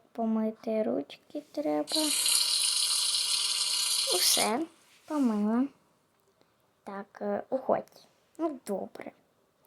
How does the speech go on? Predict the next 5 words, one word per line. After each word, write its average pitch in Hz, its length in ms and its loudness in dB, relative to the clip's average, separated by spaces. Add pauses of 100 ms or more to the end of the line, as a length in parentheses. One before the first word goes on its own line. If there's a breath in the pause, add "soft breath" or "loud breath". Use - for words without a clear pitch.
(260)
Я 269 100 0
пішла 208 380 -4
тепер 208 360 -4
митись. 214 320 -4 (2750)
Так, 196 160 -2